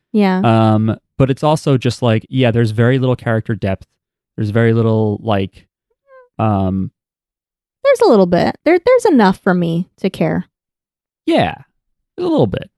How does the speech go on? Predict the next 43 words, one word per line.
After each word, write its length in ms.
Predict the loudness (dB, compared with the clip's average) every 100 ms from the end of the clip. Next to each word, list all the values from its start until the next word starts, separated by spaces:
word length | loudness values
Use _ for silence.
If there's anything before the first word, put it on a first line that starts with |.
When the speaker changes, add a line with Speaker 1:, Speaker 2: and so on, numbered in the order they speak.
| _ _ _
Speaker 2:
Mostly 300 | -6 -6 -4 -6
a 40 |
little 240 | -6 -10 -10
bit. 160 | -14 -14 _ _ _ -12 -12 -4
Um, 520 | 2 4 4 2 -2 -6 _ -10
Speaker 1:
It's 160 | -10 -14 _ _ _
Speaker 2:
and 180 | -2 2
Speaker 1:
there. 260 | 2 4
It's 160 | 2 0
there. 360 | 0 0 -4 -10 _
Speaker 2:
it's 140 | -6 -4
just 240 | -4 -2
sort 220 | 0 2
of, 120 | 2 0
like, 340 | 0 0 -4 -2
mature. 340 | -2 0 -2
It's, 220 | 0 -2
like, 140 | -2 -4 -12 -20
similar 340 | -10 -2 0 2
to 60 |
Death 240 | 2 0 0
Note, 140 | 0
I 60 | 0
guess. 260 | 0 -4
It's 80 | -6
like 120 | -4 -2
you'll 100 | 0
get 140 | -2
some 140 | 0
mature 380 | -2 -2 -2 -2
themes, 580 | -2 -2 0 -2 -4 -10 _ _ _ _ _ -6
but 260 | -2 -2 0
in 140 | 0
a 60 | 2
very 280 | 0 0
cartoony 600 | -2 -4 -6 -2 0 0
way, 240 | 0 0 -2
it 160 | -4 -6
gets, 220 | -8 -4
like, 180 | -6 -6
super 460 | -8 -6 -2 -2 -2
into, 420 | -4 -6 -6 -8
like, 300 | -6 -8 -10